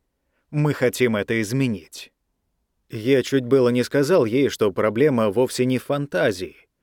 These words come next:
Проблема в том, что реальная жизнь изначально была сраным говном. Но не было никакого смысла тратить на эти объяснения свой трафик.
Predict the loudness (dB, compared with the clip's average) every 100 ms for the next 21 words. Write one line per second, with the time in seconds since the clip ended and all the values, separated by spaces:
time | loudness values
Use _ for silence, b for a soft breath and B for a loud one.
0 | _ _ _ _ -4 -2 2 2 4 0
1 | 0 -2 0 0 2 2 2 2 0 2
2 | 2 2 -2 -4 -2 0 -2 -4 -2 0
3 | 0 0 2 4 2 0 -4 -2 -2 -2
4 | 0 0 0 -2 -4 _ _ _ _ _
5 | _ _ _ -6 -2 -2 0 0 0 0
6 | 2 2 0 -2 2 2 2 0 -2 -2
7 | 0 -2 0 0 0 -4 -2 0 0 0
8 | 0 0 -2 -4 -4 -4 0 0 0 -2
9 | -2 0 0 -2 -2 -8 -20 -20